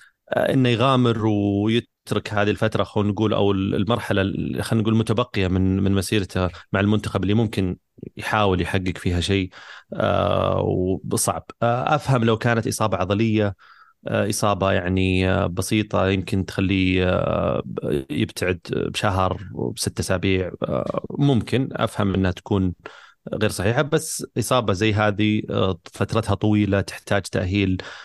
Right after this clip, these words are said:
آه، جيد، ت-، تضع عليك كثير من الشكوك. آه، صعب إنها تكون يعني، آه، غير صحيحة، خصوصًا إن وضعية اللاعب وقت الإصابة كانت فعليًا وضعية، آه، آه، إصابة مخ-، يعني، آه،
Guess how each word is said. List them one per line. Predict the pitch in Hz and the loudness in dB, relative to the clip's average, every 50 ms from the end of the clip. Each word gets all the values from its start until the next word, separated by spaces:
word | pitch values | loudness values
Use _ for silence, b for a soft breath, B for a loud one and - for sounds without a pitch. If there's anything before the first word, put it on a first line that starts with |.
| B B B B B - - | B B B B B -6 -4
آه، | - 104 | -2 -2
جيد، | 95 92 110 110 101 101 101 92 - | 0 2 2 2 2 2 0 -2 -4
ت-، | - 117 | -4 -6
تضع | 127 - - - 123 113 117 | -6 -4 -4 -2 0 0 0
عليك | 92 90 98 113 107 110 - | 2 2 2 2 0 0 -4
كثير | - 113 - 120 117 104 | -6 -2 0 0 0 2
من | 98 107 | 0 0
الشكوك. | 107 101 - - 107 - - 110 104 104 104 - - - B B B B B B B _ - - | 0 -2 -2 -4 -4 -2 0 0 2 0 0 -4 -8 -18 B B B B B B B _ -8 -4
آه، | - - - 69 50 98 98 98 98 - - 104 | -2 0 0 0 0 0 0 0 0 0 -2 -2
صعب | 107 - 123 110 104 110 | -2 -2 -2 0 0 0
إنها | 98 101 98 95 | 0 0 0 0
تكون | 90 - - - - 107 104 101 95 | -2 -4 -6 -4 -2 0 0 2 2
يعني، | 92 92 90 90 87 92 90 90 87 85 85 87 87 87 87 87 90 87 95 | 2 2 2 2 2 2 2 2 2 2 2 2 2 0 0 -2 -2 -2 -2
آه، | 104 101 101 | 0 0 2
غير | 95 104 101 | 0 0 -2
صحيحة، | - - 90 85 90 90 - 113 | -2 -4 -4 -4 -4 -2 -2 -2
خصوصًا | 117 - 123 117 - 165 160 - - - 120 165 196 202 - - | -2 -2 -2 0 2 2 2 2 0 0 0 0 -2 -2 -2 0
إن | 110 104 | 2 2
وضعية | 104 104 92 117 123 127 117 110 101 - - | 2 2 2 2 2 2 2 0 -2 -4 -2
اللاعب | 104 104 104 98 90 90 | 0 2 2 2 2 0
وقت | 101 107 - - | 0 -2 -2 -4
الإصابة | - 95 92 - 110 101 98 | -6 -4 -2 0 0 0 0
كانت | - - 101 98 95 85 - | 0 0 0 0 0 -2 -4
فعليًا | - - 104 95 98 98 101 101 95 95 B B B B B B B B B | -6 -4 -2 0 2 2 2 2 0 -2 B B B B B B B B B
وضعية، | 101 98 87 107 110 107 98 - - - - | -2 0 0 2 2 2 0 -2 -4 -4 -2
آه، | 98 92 90 92 87 78 - - | 0 0 0 0 -2 -4 -6 -4
آه، | 90 90 90 90 90 - - | -2 -2 0 -2 -2 -2 -4
إصابة | 98 - - 104 104 98 90 95 92 | -4 -2 0 0 0 0 0 0 0
مخ-، | 90 90 82 - - - - | 0 -2 -4 -6 -8 -6 -4
يعني، | 101 101 85 87 90 92 92 92 90 92 92 - B B B B B B B - - | -4 -2 0 0 0 0 0 0 -2 -4 -6 -8 B B B B B B B -10 -6
آه، | - - 65 67 76 60 60 71 - - 64 64 62 64 64 - | -2 -2 0 0 0 0 0 -2 -2 -2 -2 0 0 0 -2 -4